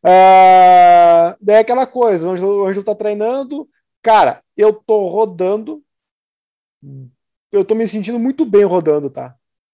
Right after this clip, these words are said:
Tô me sentindo bem nos treinos, assim, nos treinos de tiro, deram uma boa encaixada no último mês e meio aí, tá tudo redondinho, assim, então não posso reclamar. Ah, um treino outro sofrido, hoje foi sofrido,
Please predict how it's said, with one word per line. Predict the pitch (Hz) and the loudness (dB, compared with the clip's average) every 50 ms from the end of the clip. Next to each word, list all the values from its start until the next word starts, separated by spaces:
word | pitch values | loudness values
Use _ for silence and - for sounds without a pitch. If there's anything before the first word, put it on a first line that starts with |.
| _ _ | _ _
Tô | - 147 | -14 -12
me | 151 139 | -12 -12
sentindo | 151 139 120 165 185 185 | -14 -12 -8 -6 -6 -4
bem | 156 147 143 127 120 110 110 | 0 0 0 0 -2 -10 -16
nos | 131 139 127 - | -16 -16 -16 -12
treinos, | - - 147 147 147 139 131 127 113 | -4 0 0 2 2 0 -2 -6 -10
assim, | - - 135 135 151 165 175 175 170 160 143 135 _ _ _ _ _ _ - | -12 -10 -8 -6 -4 -4 -2 -2 -4 -4 -6 -10 _ _ _ _ _ _ -8
nos | - 160 143 | -8 -8 -6
treinos | - - 170 170 170 165 170 | -2 0 0 0 0 -2 -6
de | 131 | -10
tiro, | - - - 175 175 165 165 160 156 151 143 139 139 135 139 131 131 - _ _ _ _ _ _ _ _ _ _ _ | -12 -8 -2 0 2 2 2 2 2 0 0 -2 -2 -4 -8 -10 -12 -16 _ _ _ _ _ _ _ _ _ _ _
deram | - 139 151 156 160 | -4 0 0 0 2
uma | 170 165 | 0 0
boa | 147 135 156 165 | 0 0 -2 -4
encaixada | 170 160 - 147 147 - - 147 147 165 165 170 | -2 -2 -2 -4 -4 -4 -6 -4 -2 -2 -2 -4
no | 156 160 | -4 -8
último | 156 147 - 151 151 | -10 -10 -10 -10 -8
mês | 143 147 151 131 120 | -4 -4 -4 -4 -6
e | 131 | -8
meio | 123 127 139 147 143 131 120 | -6 -2 -2 0 0 -2 -4
aí, | 120 123 135 156 180 185 180 180 180 175 170 170 _ _ _ _ _ | -4 -6 -6 -6 -4 -4 -4 -2 -2 -4 -6 -8 _ _ _ _ _
tá | - 147 135 | -16 -16 -16
tudo | _ - 180 185 175 175 208 208 208 214 214 214 196 | _ -10 -10 -10 -8 -6 -4 -4 -2 -2 -2 -4 -4
redondinho, | - 185 196 196 208 220 220 214 180 139 151 185 190 180 160 | -4 -4 -4 -2 -2 -2 -4 -4 -6 -8 -8 -8 -8 -8 -8
assim, | - - 151 147 | -10 -10 -12 -12
então | 139 131 127 139 139 143 139 _ _ _ _ _ _ - | -12 -10 -10 -10 -10 -10 -12 _ _ _ _ _ _ -8
não | 156 160 160 | -4 -4 -4
posso | - - 165 170 170 - | -2 0 -2 -2 0 -2
reclamar. | 175 170 170 - 190 180 170 156 147 147 151 143 - _ _ _ _ | -4 -4 -2 -2 -2 -2 -2 -2 -4 -6 -6 -10 -12 _ _ _ _
Ah, | - - 247 269 262 233 208 | -6 -2 0 2 2 2 2
um | 202 202 | 2 0
treino | - - 214 226 247 240 233 | 0 0 2 2 2 2 2
outro | 226 226 - - | 2 2 0 -2
sofrido, | - 208 196 _ - 202 226 233 220 165 156 165 | -8 -8 -8 _ -10 -8 -6 -6 -2 0 0 2
hoje | 190 220 233 220 | 2 2 0 -2
foi | - 277 | -6 -10
sofrido, | 240 - 285 226 _ - 262 254 226 170 131 120 113 | -10 -10 -14 -14 _ -6 -6 -6 -6 -6 -8 -14 -16